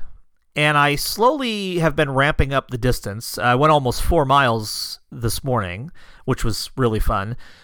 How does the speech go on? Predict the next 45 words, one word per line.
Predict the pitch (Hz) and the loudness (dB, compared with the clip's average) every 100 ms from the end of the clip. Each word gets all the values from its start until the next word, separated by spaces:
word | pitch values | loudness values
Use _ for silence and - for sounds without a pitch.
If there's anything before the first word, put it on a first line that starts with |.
| - | -20
but | - 180 | -2 2
I've | 180 156 | 2 -2
slowly | - 220 254 | -2 2 2
been | 214 185 | 2 0
ramping | 175 170 160 | 2 4 2
up | 160 | 0
the | 139 | -4
distance | 131 - 120 | -4 -4 -4
over | 123 117 107 | -2 0 0
a | |
couple | - 123 110 | -2 -2 -2
of | 98 | -2
weeks, | 95 98 - - - _ - | -8 -10 -12 -12 -14 _ -2
and | 131 127 123 120 117 120 | 2 2 2 0 -2 0
that's | 147 151 - | 2 2 0
really, | 135 147 143 | 2 4 4
really | 127 123 | 2 0
been | 117 117 110 | 0 -2 -4
good. | 101 92 - _ - | -8 -10 -18 _ -2
Uh, | 131 117 120 | 2 2 2
I | 151 | 2
live | 165 208 208 - | 4 4 4 0
near | 175 190 202 190 | -4 0 2 2
a | |
couple | - - 160 | 0 0 0
of | - | 0
parks, | - 202 - - - | 0 0 -2 -10 -6
so | - 135 | 0 0
sometimes | - 185 190 175 | 0 2 0 0
I | 160 | 0
walk | 151 151 151 | 2 2 0
in | |
the | 135 | -6
trees, | - 160 156 151 | -4 -2 0 2
but | 143 - - - - - - | 0 0 -12 -20 -20 -20 0
I | 160 175 | 2 2
walk | 170 196 196 190 - | 0 2 2 0 -6
different | 139 214 214 202 - | -2 0 2 0 -2
routes | 156 160 160 - | 0 2 0 -2
every | 139 120 117 | -2 0 0
day, | 160 170 170 170 160 _ - | 2 4 2 0 -6 _ -8
but | 139 | -4
I | 135 | -4
get | 117 110 143 | -4 0 4
outside, | 143 120 - 123 113 110 | 4 2 0 2 2 0